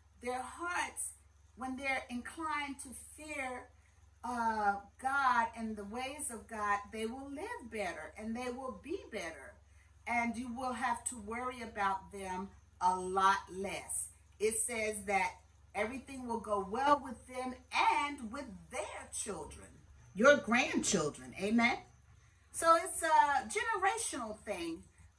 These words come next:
that we're looking at when we talk about what exactly are these children,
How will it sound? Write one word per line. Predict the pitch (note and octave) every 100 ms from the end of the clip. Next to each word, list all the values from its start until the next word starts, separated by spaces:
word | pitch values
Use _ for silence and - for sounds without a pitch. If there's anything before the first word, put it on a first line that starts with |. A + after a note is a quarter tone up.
| -
that | A3
we're | A#3 A3+
looking | B3 B3 A#3+
at | G#3 G3+
when | G#3+
we | A3
talk | A#3 C4+ A3+
about | A3 A3+ A3 G#3
what | A#4 C5
exactly | G#3+ - A#3 A#3+ G#3+ F#3 -
are | G3+ A#3 G3+
these | G3+ G3
children, | - - A#3 G#3+ F3+ E3